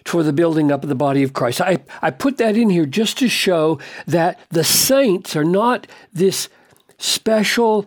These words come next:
extraordinary, high, and holy group above others. The apostles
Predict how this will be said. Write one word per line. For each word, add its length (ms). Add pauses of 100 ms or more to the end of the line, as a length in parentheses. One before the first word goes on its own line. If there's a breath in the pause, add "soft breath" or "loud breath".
(140)
extraordinary, 1300 (140 soft breath)
high, 800 (260 loud breath)
and 240
holy 800
group 480
above 360
others. 460 (500 loud breath)
The 260
apostles 920